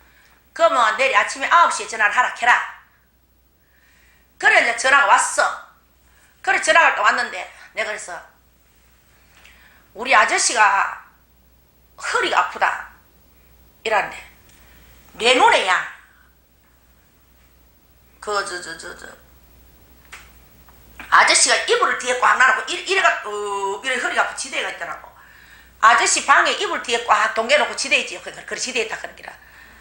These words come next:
언제 낫겠노 묻는 거야. 그래서 내가 하는 말이, "하, 어째 그래 내가 점을 용키 잘 쳐도 몰라." 내 눈에 그래 흑백 테리 보이듯이 보이더라. 허-, 촌에와, 충청도 그 촌에 그 들판에 와 집 앉아 있으면 그 집.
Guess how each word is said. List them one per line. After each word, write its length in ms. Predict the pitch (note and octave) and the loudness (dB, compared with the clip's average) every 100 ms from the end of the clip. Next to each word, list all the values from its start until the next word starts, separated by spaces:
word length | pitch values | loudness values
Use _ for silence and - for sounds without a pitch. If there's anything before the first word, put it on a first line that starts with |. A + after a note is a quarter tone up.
| - - - _ - | -20 -20 -20 _ 0
언제 280 | F#4+ G4 | 2 4
낫겠노 420 | F4+ B3 C4+ C4 F#3+ | 4 4 2 -2 -6
묻는 280 | A3 G#3+ G3 | -8 -10 -12
거야. 140 | - - - - - - - - _ _ _ _ _ _ _ _ _ _ - - - - - | -16 -18 -20 -20 -20 -20 -20 -20 _ _ _ _ _ _ _ _ _ _ -20 -20 -20 -20 0
그래서 220 | E4 B3+ | 2 4
내가 180 | G#3 G#3 | 4 4
하는 200 | A#3+ A#3 | 4 4
말이, 200 | G#3 F#3+ | 2 0
"하, 80 | E3+ - - - - - | -6 -12 -14 -14 -16 -18
어째 200 | C4+ - | -18 -12
그래 160 | E4 E4+ | -8 -6
내가 200 | C4 B3 | -2 -2
점을 320 | B3 A#3+ G#3 | -2 -4 -4
용키 260 | G#3+ A#3 A#3 | -4 -4 -2
잘 140 | G3+ | -2
쳐도 300 | F3+ G3 F#3 | -2 -6 -10
몰라." 220 | F3 F3 F3 | -10 -8 -6
내 140 | F3+ | -6
눈에 160 | A3+ G3 | -6 -2
그래 220 | A#3+ - - - - | -2 -4 -10 -16 -14
흑백 340 | - F4 F4+ F#4 | 0 0 2 0
테리 240 | F#4+ A4+ | 2 4
보이듯이 320 | - G#3+ F3 - | 4 0 -4 -14
보이더라. 300 | - - - - _ _ _ _ _ _ _ - - - - - _ - | -20 -20 -20 -20 _ _ _ _ _ _ _ -20 -20 -20 -20 -20 _ -18
허-, 360 | - - - - | -16 -18 -14 2
촌에와, 680 | D#4 E4 D4 A3+ - - - | 6 8 8 6 4 -4 -12
충청도 400 | D4 C#4+ F4 C4+ | -12 -8 -4 -4
그 100 | A3+ | -4
촌에 340 | - D4+ B3+ | 0 2 2
그 200 | A#3 D4 | -2 -4
들판에 300 | C#4+ C4 C#4+ G3 | -2 0 0 -2
와 120 | F#3 | -6
집 140 | F#3+ | -2
앉아 180 | C4 - | 0 0
있으면 260 | - - - | -6 -12 -14
그 100 | - | -12
집. 220 | G3+ | -14